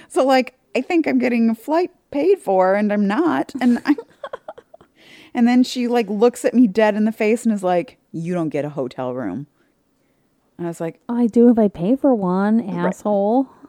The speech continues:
Speaker 1: Right. I mean, I don't really have the money to be fucking around with that, but, like,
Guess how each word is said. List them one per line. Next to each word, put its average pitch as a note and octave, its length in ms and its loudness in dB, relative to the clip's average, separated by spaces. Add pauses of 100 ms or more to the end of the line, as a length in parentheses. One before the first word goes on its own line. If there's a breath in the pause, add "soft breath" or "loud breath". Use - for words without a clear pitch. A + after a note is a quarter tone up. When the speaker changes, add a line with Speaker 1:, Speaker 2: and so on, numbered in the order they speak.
(100)
Speaker 1:
Right. G#2 440 -10
I - 840 -20
mean, F#3+ 100 -10
I G#3 40 -6
don't A#3 240 -2
really F3+ 400 -6
have F#3 300 -8
the F3 60 -8
money F3 340 -8
to - 100 -16
be F3 100 -12
fucking F3 360 -6
around E3 340 -6
with E3 120 -10
that, D#3+ 340 -4
but, - 160 -6
like, D#3+ 400 -4